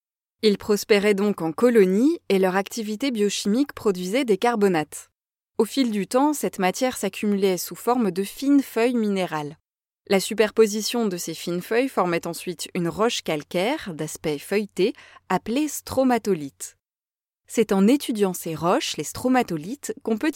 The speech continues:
y dénicher des traces laissées par ces micro-organismes. Alors je crois qu'on aimerait tous savoir à quoi ressemblaient ces micro-organismes,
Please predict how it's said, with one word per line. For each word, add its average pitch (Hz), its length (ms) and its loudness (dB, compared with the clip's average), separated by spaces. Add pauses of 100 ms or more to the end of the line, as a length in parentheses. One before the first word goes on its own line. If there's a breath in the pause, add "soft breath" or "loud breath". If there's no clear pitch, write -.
y 190 60 -6
dénicher 240 680 0
des 240 140 0
traces - 480 -6
laissées 269 400 -2
par 269 180 -8
ces 226 140 -6
micro-organismes. 180 880 -4 (600)
Alors 190 220 4
je 196 100 2
crois 220 240 2
qu'on 202 180 -2
aimerait 185 300 0
tous 262 240 -4
savoir 208 680 2
à 175 100 -4
quoi 247 280 0
ressemblaient 185 500 0
ces 165 140 -8
micro-organismes, 175 1000 -2